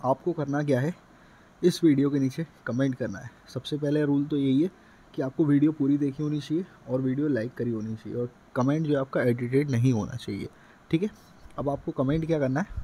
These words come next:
इस video के नीचे कि कल के match में Cain Williamson और यहाँ से ईशान किशन कितने runs बनाएंगे।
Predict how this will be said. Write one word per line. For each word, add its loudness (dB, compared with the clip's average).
इस -6
video 2
के -4
नीचे -4
कि 0
कल 4
के -2
match -4
में -4
Cain 6
Williamson 0
और 0
यहाँ -2
से -12
ईशान -6
किशन -12
कितने 0
runs -2
बनाएंगे। -6